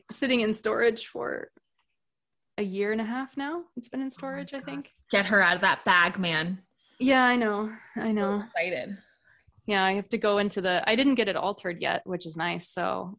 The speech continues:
Speaker 1: um, so I have to at some point go back and, like, try it on and do all the alterations and stuff. But
Speaker 2: Mm-hmm.
Speaker 1: yeah.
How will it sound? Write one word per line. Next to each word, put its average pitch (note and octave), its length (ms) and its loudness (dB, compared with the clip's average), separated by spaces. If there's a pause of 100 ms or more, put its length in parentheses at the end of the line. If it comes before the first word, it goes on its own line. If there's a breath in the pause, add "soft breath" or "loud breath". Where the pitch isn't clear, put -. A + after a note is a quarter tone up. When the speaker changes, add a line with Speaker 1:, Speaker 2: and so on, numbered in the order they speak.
(120)
Speaker 1:
um, F3+ 640 -8 (500)
so - 80 -12
I F3 40 -6
have E3 80 -12
to D#3+ 80 -6
at - 160 -8
some E3+ 140 -4
point E3+ 220 -12
go F3 80 -10
back F3 240 -12
and, - 80 -10
like, - 140 -12
try - 220 -12
it - 80 -10
on - 200 -10
and G3 160 -10
do - 100 -12
all - 120 -14
the - 100 -20
alterations F3+ 640 -12
and G3 100 -12
stuff. - 340 -12
But - 160 -10 (220)
Speaker 2:
Mm-hmm. E3 120 -10 (680 loud breath)
Speaker 1:
yeah. - 100 -8